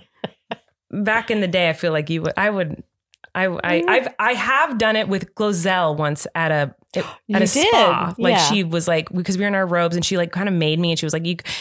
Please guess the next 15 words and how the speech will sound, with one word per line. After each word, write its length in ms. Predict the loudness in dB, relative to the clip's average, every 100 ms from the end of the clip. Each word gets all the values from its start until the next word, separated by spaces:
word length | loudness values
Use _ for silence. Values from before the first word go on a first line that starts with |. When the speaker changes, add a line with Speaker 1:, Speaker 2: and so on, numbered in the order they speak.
| -6
Speaker 2:
gotta 220 | -2 -2
do 160 | 0 0
this." 260 | 2 0 0
And 80 | -4
I 40 |
was 100 | -4
like, 100 | -4
"Uh," 520 | -2 0 0 0 -2 -4 -10 -12 -10
but 120 | -2 0
I 60 |
was 100 | 0
so 300 | 0 0 0
uncomfortable. 800 | -2 -4 -6 -6 -4 -2 -2 -4 -8
Speaker 1:
<laughs> 60 | -12 _ _ _ _ -6
Speaker 2:
Um, 600 | -2 0 0 -2 -4